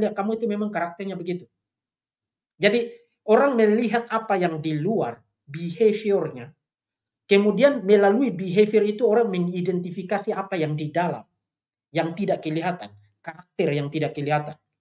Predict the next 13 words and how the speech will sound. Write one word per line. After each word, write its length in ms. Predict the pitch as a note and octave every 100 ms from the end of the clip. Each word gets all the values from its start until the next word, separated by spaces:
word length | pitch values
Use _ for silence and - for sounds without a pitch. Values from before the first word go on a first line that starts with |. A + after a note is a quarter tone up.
| _
Sa-, 320 | _ D#3 D#3 -
saudara 320 | _ - F#3 A#3
pasti 240 | G#3 A#3+
ngerti 300 | G3 F#3 A3+ F#3
ini, 120 | C#3 - - _
karena 160 | D#3+ F3+
ini 160 | A3+
bukan 240 | - F3 D#3
rocket 320 | D#3 D#3+ D#3
science, 400 | F#3+ D3 - -
ya. 100 | - - _ _ _ _ _ _ _ _
Jadi, 320 | D3 A3+ C#4+ - - _
hipostasis 1200 | B3+ - A#3 - - C4+ C#4 _ A#2+ - -